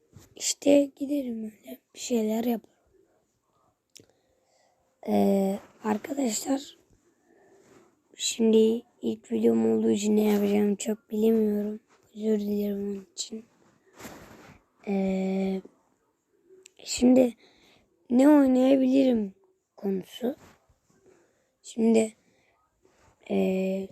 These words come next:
Super Sus diye bir tane oyun var. Onu oynayabilirim. Ee, bir tane, bir tane bu oyun var.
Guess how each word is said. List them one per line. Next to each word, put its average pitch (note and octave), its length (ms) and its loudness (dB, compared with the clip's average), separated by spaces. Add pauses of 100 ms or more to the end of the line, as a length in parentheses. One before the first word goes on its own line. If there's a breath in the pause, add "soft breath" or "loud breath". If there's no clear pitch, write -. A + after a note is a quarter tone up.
(200)
Super C#4 540 0
Sus - 420 -10
diye B3+ 200 0
bir A#3 80 -8
tane A#3 280 -2
oyun A#3 420 0
var. G3 300 -8 (240)
Onu A3+ 300 2
oynayabilirim. F#3+ 680 -4 (1600 soft breath)
Ee, F#3 500 -2
bir G#3 100 -6
tane, A#3+ 680 0 (2500)
bir A3 100 -10
tane C4 360 2
bu C#4 160 4
oyun F#3 420 2
var. F#3+ 180 -10